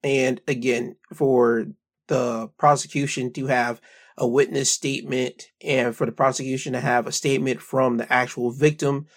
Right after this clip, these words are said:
hopefully this will lead to a conviction and allow this fourteen-year-old kid to, uh, think about what he has done. But we'll have to wait and see as time and the trial will actually do happen. There's still no trial date as of right now, to my understanding. I looked for it. I couldn't find nothing.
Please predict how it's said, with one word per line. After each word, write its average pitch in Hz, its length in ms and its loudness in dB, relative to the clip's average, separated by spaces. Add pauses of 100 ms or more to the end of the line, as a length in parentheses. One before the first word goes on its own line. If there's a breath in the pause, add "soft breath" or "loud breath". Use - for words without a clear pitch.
(260 soft breath)
hopefully 156 640 0
this 131 300 -4
will 120 320 -4
lead 151 280 -4
to 170 220 0
a 156 120 0
conviction 156 520 -2
and 120 80 0
allow 127 220 4
this 120 160 -4
fourteen-year-old 131 680 0
kid 131 360 -4
to, 113 300 -4 (460 soft breath)
uh, 120 240 0
think 175 300 2
about 151 440 4 (120)
what 156 240 4
he 151 140 2
has 120 160 0
done. 151 440 0
But 120 240 -12 (380)
we'll 160 120 6
have 139 120 6
to 123 60 0
wait 135 160 2
and 135 100 -8
see 135 240 0
as 120 160 0
time 127 460 -2 (280)
and 127 160 -2
the 120 60 -6
trial 127 380 2
will 120 100 2
actually 127 300 0
do 143 160 -4
happen. 139 500 -2
There's 143 200 -2
still 262 260 0
no 254 160 4
trial 190 320 2
date 196 400 0
as 170 180 -2
of 170 60 -2
right 170 200 4
now, 170 200 2
to 170 140 -8
my 139 240 2
understanding. 147 560 -2
I 117 60 -2
looked 151 220 2
for 151 240 2
it. 131 60 2
I 113 60 -4
couldn't 120 200 -6
find 151 260 0
nothing. 156 300 -6